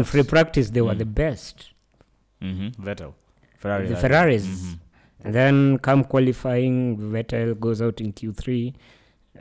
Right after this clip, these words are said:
Speaker 2: Leclerc fails even to complete Q. I mean, Vettel goes out in Q one.
Speaker 1: Mm.
Speaker 2: Vettel, fa-, I mean, Leclerc fails to participate even in Q three.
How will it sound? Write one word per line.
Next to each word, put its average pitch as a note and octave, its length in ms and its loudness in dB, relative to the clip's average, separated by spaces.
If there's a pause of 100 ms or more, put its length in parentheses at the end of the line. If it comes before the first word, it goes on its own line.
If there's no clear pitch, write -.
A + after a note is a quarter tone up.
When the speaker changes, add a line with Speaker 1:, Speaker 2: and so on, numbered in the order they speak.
(160)
Speaker 2:
Leclerc A#2+ 600 0
fails A2+ 360 -2
even A2+ 200 2
to A2 60 -6
complete G#2+ 540 -4
Q. G#2+ 440 -4
I C3+ 80 2
mean, A#2+ 200 4 (280)
Vettel B2 300 2
goes A#2 200 4
out A#2+ 180 2
in G#2+ 160 2
Q A2+ 200 -2
one. A#2+ 460 2 (480)
Speaker 1:
Mm. F2 160 -12
Speaker 2:
Vettel, A#2+ 400 4
fa-, B2 240 -4
I C#3 60 8
mean, A#2+ 300 6
Leclerc B2+ 560 4
fails A#2+ 320 -2
to G#2+ 400 -4 (420)
participate A2 560 -2
even A#2 180 0
in G#2 140 -2
Q G#2+ 240 -10
three. B2+ 400 -6